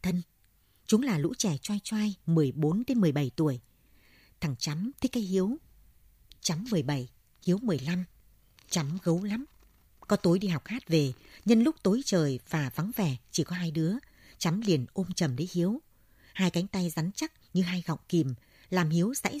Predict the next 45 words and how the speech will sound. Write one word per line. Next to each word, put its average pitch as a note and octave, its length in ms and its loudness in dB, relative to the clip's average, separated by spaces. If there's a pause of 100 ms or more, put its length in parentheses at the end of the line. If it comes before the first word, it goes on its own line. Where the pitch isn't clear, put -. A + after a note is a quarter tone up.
giụa F#4 160 4
mãi D3 240 -4
mới C#4 100 -6
thoát. D#4 260 -8 (580)
Nó E3 180 2
đấm E3 220 2
thùm E3 200 -4
thụp D3+ 260 -4
vào C#3+ 140 -4
lưng F3 120 -2
Chắm. E3 260 -4 (1000)
"Đồ A3+ 120 10
bậy F#3+ 200 6
bạ, F#3+ 220 0 (300)
tớ G#3+ 80 4
đánh G3 160 2
chết E4+ 240 4
đấy." F#4 100 -2 (2250)
Đứa F3+ 140 4
này D3+ 300 -2
nghèo C3 240 -4
rất C4+ 220 -6
mùng D3+ 240 0
tơi. F3+ 240 -2 (500)
Đứa G#3 200 6
kia A3+ 180 2
dù E3 160 2
thế A3 120 -8
nào D#3+ 320 -2 (200)
cũng F3 160 2
sinh G3+ 200 0
ra F3+ 220 -2
từ E3+ 120 0
một C3+ 140 -2
gia F#3+ 120 -6
đình D#3 280 -2
giàu C3 200 0
có. E3 300 -4 (520)
Giá E3 160 0
như G3+ 140 2
xưa F#3 240 0
kia, F3 240 0 (280)
vào F3 100 2
thời D#3+ 200 2
Pháp, C#4 300 -6